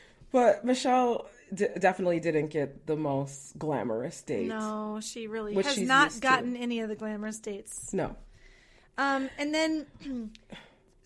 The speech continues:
Speaker 2: for the, like, tenth time on the evening date, Michelle confesses her love to him, and he says nothing.
Speaker 1: Again.
Speaker 2: And then
Speaker 1: Yeah.
Speaker 2: she did the thing that you were talking about, which is give him these cute little jerseys.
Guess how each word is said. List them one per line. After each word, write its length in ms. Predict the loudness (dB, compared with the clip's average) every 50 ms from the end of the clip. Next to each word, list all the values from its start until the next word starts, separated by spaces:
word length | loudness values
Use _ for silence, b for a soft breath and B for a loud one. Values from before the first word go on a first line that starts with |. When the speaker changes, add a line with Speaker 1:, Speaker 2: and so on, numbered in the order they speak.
| -20 -20 -20 _ _ _ _ -10 -8 -8 -8
Speaker 2:
for 360 | 0 4 6 6 6 6 4 0
the, 160 | 0 0 0 2
like, 260 | 2 2 0 0 -4 -10
tenth 400 | -6 -2 -2 -2 -2 -4 -8 -8
time 400 | -2 0 0 0 0 0 -2 -4
on 80 | -4
the 80 | -4 -4 -6
evening 300 | -6 -6 -6 -6 -6 -6
date, 240 | -6 -8 -8 -8
Michelle 320 | -8 -10 -8 -6 -6 -6 -6
confesses 480 | -8 -10 -12 -10 -10 -12 -10 -10 -10
her 120 | -10 -8 -8
love 200 | -8 -8 -10 -10
to 80 | -12 -14
him, 280 | -14 -14 -14 -12 -12 -12
and 100 | -12 -10
he 100 | -10 -12
says 260 | -10 -12 -12 -12 -10
nothing. 480 | -10 -10 -12 -12 -16 -20 -20 -16 -10 -10
Speaker 1:
Again. 460 | -8 -4 -2 -2 -2 -2 -4 -6 -10 _ _ _ _ _ _ _ _ _ _ _ -8
Speaker 2:
And 600 | -6 -4 -2 -2 -2 -2 -2 -4 -4 -6 -6 -8 -8 -10
then 200 | -6 -4 -4 -4
Speaker 1:
Yeah. 40 | -2
Speaker 2:
she 240 | -4 -4 -4 -4 -4
did 240 | -2 -2 -4 -2 -2
the 100 | -4 -4
thing 200 | -4 -4 -4 -4
that 100 | -4 -4
you 100 | -2 -2
were 80 | -2 -2
talking 260 | -2 -4 -4 -2 -2
about, 140 | -2 -2 -2
which 120 | -4 -6
is 120 | -8 -10
give 180 | -6 -6 -6 -6
him 140 | -4 -4 -4
these 320 | -4 -4 -4 -6 -8 -10 _ _ _ _ _
cute 340 | -16 -14 -10 -8 -8 -8 -6
little 220 | -6 -6 -6 -6 -6
jerseys. 1300 | -8 -10 -8 -6 -4 -2 -2 -4 -4 -4 -4 -4 -2 -2 -2 -2 -4 -6 -6 -6 -6 -6 -6 -8